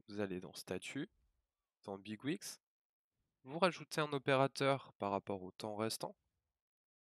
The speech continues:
et ensuite, bah, vous allez dans vos actions pour vous dire, euh,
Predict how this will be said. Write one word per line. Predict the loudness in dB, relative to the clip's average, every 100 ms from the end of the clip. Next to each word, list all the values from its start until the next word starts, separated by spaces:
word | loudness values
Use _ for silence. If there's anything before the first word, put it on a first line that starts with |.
| _ _ _ _ _ -8
et | -8
ensuite, | -8 -6 -6 -6 -8 -2
bah, | -2
vous | 2 4
allez | 6
dans | 6 2
vos | -4 2 2
actions | 2 0 -4 -8 _ _ _ _ _ _ _ _ _ _ _ _ _ _
pour | -6
vous | -4 -6
dire, | -2 2 4 6
euh, | 6 6 4